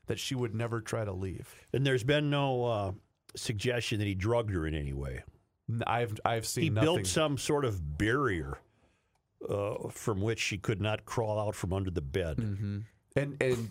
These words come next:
Speaker 1: she was so fearful that he would be, that he would attack her,
Speaker 2: Mm-hmm.
Speaker 1: that she ba-, she would never try to get out of there.
Speaker 2: She would go as long as twelve hours under there without food, water, or a bathroom break.
Speaker 1: My God.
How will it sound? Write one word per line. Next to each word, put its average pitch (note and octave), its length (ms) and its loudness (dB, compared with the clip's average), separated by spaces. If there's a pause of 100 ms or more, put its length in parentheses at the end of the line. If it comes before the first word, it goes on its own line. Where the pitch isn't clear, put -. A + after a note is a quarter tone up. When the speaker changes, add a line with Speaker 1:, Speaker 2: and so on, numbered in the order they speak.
Speaker 1:
she - 260 -2
was C#3+ 240 -2
so C#3+ 260 -2
fearful B2+ 840 -2
that G2+ 180 -2
he - 200 -4
would A2 260 -2
be, G2 400 -2 (380)
that G#2 120 0
he A2 80 -4
would A2 160 0
attack C3 520 -4
her, F2 300 -4
Speaker 2:
Mm-hmm. F#2+ 360 -2
Speaker 1:
that A2 180 -2
she C3 120 -2
ba-, A#2 300 -2
she - 160 -2
would A#2 160 0
never A2 280 0
try A#2 340 -2
to G2 80 -4
get F2 180 -4
out D2 200 -4
of C#2 80 -6
there. - 160 -8
Speaker 2:
She D#3 80 2
would D#3 160 2
go C#3 200 2
as A#2 80 0
long B2+ 220 0
as A2 140 -2
twelve C3+ 400 0
hours A#2 340 0
under F#2+ 220 2
there F#2 180 2
without F#2+ 500 0
food, A#2+ 360 -2
water, G2 400 0
or F2+ 80 0
a E2+ 40 -4
bathroom F2+ 520 -2
break. - 380 -8 (500)
Speaker 1:
My G#2+ 180 -10
God. G2+ 420 -14